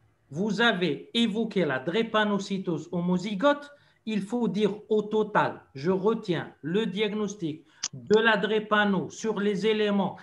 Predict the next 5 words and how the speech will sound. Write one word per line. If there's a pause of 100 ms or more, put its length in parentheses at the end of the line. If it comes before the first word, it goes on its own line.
(300)
cliniques, (300)
commencer
par
la
clinique